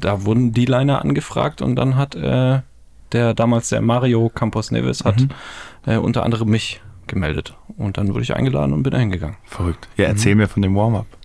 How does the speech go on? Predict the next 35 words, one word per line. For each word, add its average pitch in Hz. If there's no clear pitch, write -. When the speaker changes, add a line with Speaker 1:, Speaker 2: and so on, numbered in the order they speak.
Speaker 1:
Das 170
war 127
noch 117
viel 156
anstrengender. 98
Also 113
das 117
war 123
irgend 135
so 123
ein 120
Athletik-Coach 143
Speaker 2:
Aha. 117
Speaker 1:
und 117
das 123
Warm-up, 143
also 120
stell 127
dir 123
vor, 127
so 123
dieser 110
Conditioning- 147
und 123
Athletikteil 127
in 104
Kornwestheim 120
am 104
Schluss, 143
nur 131
so 123
mit 120
zweihundert 131
Prozent 120
Pace 143